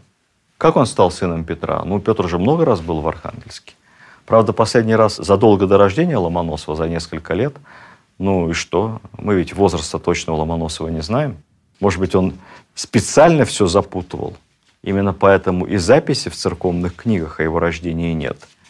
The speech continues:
Все было изъято. А есть еще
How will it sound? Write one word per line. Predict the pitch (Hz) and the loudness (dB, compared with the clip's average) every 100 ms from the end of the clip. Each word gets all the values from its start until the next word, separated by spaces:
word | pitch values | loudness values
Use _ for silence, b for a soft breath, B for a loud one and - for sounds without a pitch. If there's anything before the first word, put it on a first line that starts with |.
| - | -14
Все | - 92 | -2 0
было | 85 90 | 2 2
изъято. | 92 85 90 131 156 78 - _ _ _ _ B B B B B | 0 -2 4 4 4 -4 -10 _ _ _ _ B B B B B
А | 101 | 4
есть | 160 165 | 4 4
еще | 156 - 110 | 0 2 0